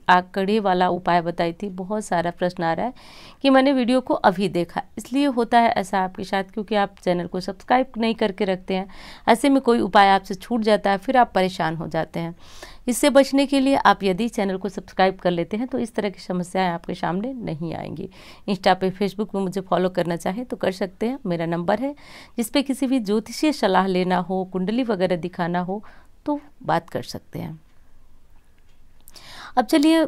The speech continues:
बात कर लेते हैं कि चींटियों का घर में आना क्या शुभ है, क्या अशुभ। तो एक चीज़ आप जान लीजिए, चींटियों का घर में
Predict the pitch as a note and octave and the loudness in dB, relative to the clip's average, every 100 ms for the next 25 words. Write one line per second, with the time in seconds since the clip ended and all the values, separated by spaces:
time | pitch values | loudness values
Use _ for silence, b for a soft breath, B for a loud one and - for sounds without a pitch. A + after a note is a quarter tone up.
0 | - F3+ G#3 A#3 C4+ C4 B3+ B3+ A#3 C4 | 2 6 6 6 4 4 2 0 0 0
1 | A3+ - A3 G#3+ A#3+ A#3+ G#3+ - G3+ G3+ | -2 0 -2 0 -2 0 -2 0 0 2
2 | G#3 F3+ G3+ G#3 F#3 F#3 - F#3 F#3+ G3+ | 2 2 0 -2 -4 -4 -4 -4 -4 -6
3 | - - - - - D#3+ - D3+ b b | -10 -12 -8 -6 -6 -10 -12 -18 b b
4 | b b b - - B3+ A#3 C4 A#3+ G3 | b b b -4 0 0 0 0 2 2
5 | F3 E3+ E3 F3+ F3 B3 - - A3+ A3+ | 2 2 2 -4 -4 -6 -6 -2 -2 0
6 | B3+ B3+ A#3 F3+ G3+ G3 A#3 | -2 2 0 0 -2 0 -2